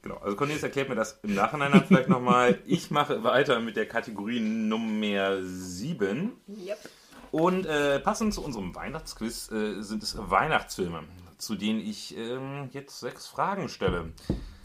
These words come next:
Speaker 1: Und, ähm, die erste, äh, sucht direkt einen Weihnachtsfilm, und zwar einen, äh, von neunzehnhundertsechsundneunzig mit Arnold Schwarzenegger, der einen Familienvater spielt, der seinem Sohn ein, eine Turboman-Actionfigur zu Weihnachten versprochen hat.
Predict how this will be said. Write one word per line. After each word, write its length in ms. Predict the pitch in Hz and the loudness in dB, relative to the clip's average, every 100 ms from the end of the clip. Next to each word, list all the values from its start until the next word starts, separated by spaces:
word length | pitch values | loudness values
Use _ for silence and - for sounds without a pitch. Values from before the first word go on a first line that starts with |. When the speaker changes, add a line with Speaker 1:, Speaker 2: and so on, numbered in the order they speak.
| - - - - - - - - - - - - | -18 -18 -20 -18 -20 -20 -20 -20 -20 -18 -20 -4
Speaker 1:
Und, 460 | 180 208 226 - - | 4 4 4 0 0
ähm, 580 | 165 170 165 165 160 156 - _ _ _ | 2 4 2 0 -2 -6 -14 _ _ _
die 260 | 143 117 120 | -8 -6 0
erste, 760 | 175 180 139 170 202 143 135 | 0 0 0 2 2 0 0
äh, 20 | 127 | 0
sucht 400 | 101 160 196 - | -2 -6 -8 -10
direkt 500 | 107 113 110 - - | -8 -2 -2 -4 -4
einen 380 | 113 113 117 98 | -2 0 0 0
Weihnachtsfilm, 680 | 90 120 92 - - 90 87 | 0 2 0 -2 -6 -4 -4
und 100 | 95 | -6
zwar 240 | - 113 92 | 2 4 4
einen, 360 | 110 110 113 110 | 0 0 -2 -4
äh, 100 | 107 | -4
von 160 | 107 | 0
neunzehnhundertsechsundneunzig 880 | 107 113 107 - 110 101 135 151 139 | 0 -2 -6 -6 -2 0 0 -2 -8
mit 160 | 117 98 | -8 -4
Arnold 300 | 107 101 - | -2 -2 -4
Schwarzenegger, 760 | - 107 120 95 85 85 80 78 - - | 2 2 2 -4 -6 -4 -4 -6 -16 -8
der 120 | 90 | -6
einen 120 | 98 | -6
Familienvater 680 | 98 92 120 156 139 135 131 | -6 -4 -2 -2 -2 -2 -4
spielt, 300 | - 113 107 | -6 -6 -4
der 60 | 90 | -2
seinem 280 | 87 87 | -2 -4
Sohn 280 | 80 95 123 | -6 -6 -4
ein, 200 | 85 139 - | -6 -10 -10
eine 220 | - 101 107 | -6 -6 -6
Turboman-Actionfigur 1300 | - 185 123 95 104 - - - 113 - 92 95 | -4 -2 0 -2 -2 -6 -12 -14 -14 -10 -6 -6
zu 200 | - 131 | -8 -4
Weihnachten 440 | 127 160 165 - - | -2 0 -2 -6 -10
versprochen 480 | - - 78 78 71 | -10 -6 -6 -6 -14
hat. 220 | 50 | -18